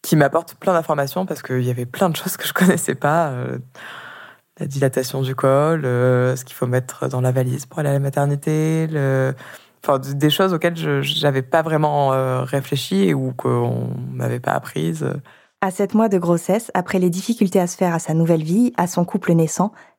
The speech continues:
Speaker 2: elle aborde enfin la grossesse avec plus de sérénité.
Speaker 1: J'ai plus d'angoisse de perdre mon bébé, en fait. Ouais, jusqu'au cinquième, sixième mois, c'était quand même une idée qui me hantait. Parce que je savais pas, en fait, si on le perdait, euh,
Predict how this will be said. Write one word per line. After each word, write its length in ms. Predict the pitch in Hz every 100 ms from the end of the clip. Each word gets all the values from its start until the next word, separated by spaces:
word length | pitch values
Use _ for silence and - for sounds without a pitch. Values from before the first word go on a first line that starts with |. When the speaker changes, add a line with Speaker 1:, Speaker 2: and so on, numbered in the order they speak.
| -
Speaker 2:
elle 160 | 180
aborde 300 | 175 185 185
enfin 300 | 190 - 240
la 120 | 208 165
grossesse 420 | 165 170 208 -
avec 240 | 180 170 -
plus 180 | 208 175
de 80 |
sérénité. 640 | 170 180 170 160 151 170 - _ _
Speaker 1:
J'ai 220 | 160 160 170
plus 280 | _ -
d'angoisse 640 | 208 185 175 202 - - - -
de 80 | 139
perdre 240 | 160 165
mon 100 | 156
bébé, 180 | 143 131
en 60 |
fait. 220 | 127 131 - - _ _ _ _ _ _ _ -
Ouais, 200 | 147 160
jusqu'au 400 | 147 156 - 143
cinquième, 500 | - 160 147 190 185
sixième 280 | - 175 156
mois, 120 | 170
c'était 220 | 170 165
quand 80 | 160
même 120 | 156
une 80 | 151
idée 220 | 147 156
qui 360 | - 165 143 139
me 240 | 147 147 -
hantait. 380 | 160 180 214 - _ _ _ _
Parce 140 | 156 -
que 80 |
je 40 | 147
savais 220 | 165 151
pas, 100 | 196
en 60 | 202
fait, 160 | 185
si 80 | -
on 60 | 160
le 60 |
perdait, 420 | 156 156 151 190
euh, 280 | 175 151 147